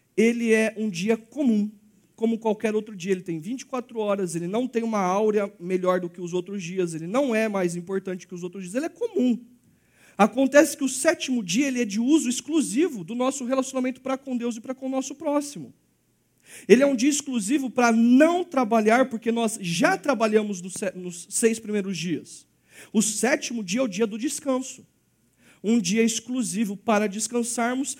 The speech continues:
e mantermos nosso relacionamento com Deus e para com o nosso próximo. A escravidão, ela é marcada pela ausência de ciclos.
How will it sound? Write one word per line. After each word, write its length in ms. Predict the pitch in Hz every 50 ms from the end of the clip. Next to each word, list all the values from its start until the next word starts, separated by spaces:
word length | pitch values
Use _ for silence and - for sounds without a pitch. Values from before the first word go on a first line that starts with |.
| - - -
e 60 | 202
mantermos 400 | 220 226 220 226 220 220 214 190
nosso 260 | 202 214 208 - 202
relacionamento 520 | 196 196 196 196 196 208 202 196 196 196
com 160 | - - 247 240
Deus 340 | 202 202 208 214 208 - - - _ -
e 80 | - 202
para 160 | - 202 208
com 160 | 208 - 220
o 40 | 214
nosso 280 | 208 202 202 202 208 220
próximo. 560 | - 226 220 214 214 214 214 - 131 101 - _ _ _ _ _ _ _ _ _ _ _ _ _ _ _ _ _ _ _ _ _ _ _ _ _ _ _ _ _ _ _ _ _ _ _ _ _ _ _ _ _ _ _ _ _ _ _ _ _ _ _ _ _ _ _ _ _ _ _ _ _ _ _ _ _ _ _ _ _ _ _ -
A 160 | 196 208 220
escravidão, 1300 | 240 226 - - - - 262 294 320 330 254 208 185 147 139 165 170 202 247 254 220 165 127 117 135 - _ _ _ _ _ _ _ _ -
ela 320 | 180 196 202 202 202 190
é 120 | 190 208
marcada 920 | 220 214 202 180 160 147 147 - 151 147 175 208 226 214 160 143 123 113 135 - _ _ _ _ _ _ -
pela 240 | - 196 196 208 208
ausência 720 | 208 208 202 165 139 127 - 220 262 302 294 - 226 190
de 120 | 156 170
ciclos. 760 | 165 - - 165 147 123 - - 117 120 - - - - _